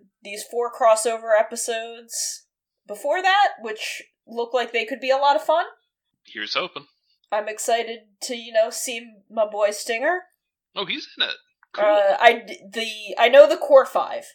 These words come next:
Speaker 1: There are apparently a bunch of other people in it that I don't know. Uh, but the core
Speaker 2: Nice.
Speaker 1: five is Marvelous,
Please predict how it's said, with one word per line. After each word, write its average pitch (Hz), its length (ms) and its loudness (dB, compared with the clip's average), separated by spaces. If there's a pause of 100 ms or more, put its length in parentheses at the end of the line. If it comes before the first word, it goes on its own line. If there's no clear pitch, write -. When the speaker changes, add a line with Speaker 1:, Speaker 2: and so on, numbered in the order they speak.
Speaker 1:
There 226 260 -2
are 240 60 2
apparently 262 400 2
a 247 60 8
bunch 240 260 2
of 202 60 4
other 214 180 4
people 202 380 -8
in 190 80 -4
it - 140 -4
that 185 100 0
I 170 80 -2
don't 202 280 -2
know. 254 340 -6 (1040)
Uh, 202 260 4
but 196 180 2
the 196 100 -2
core 233 320 -6
Speaker 2:
Nice. 226 120 -4
Speaker 1:
five 226 500 4
is 185 640 -10
Marvelous, 262 1040 -2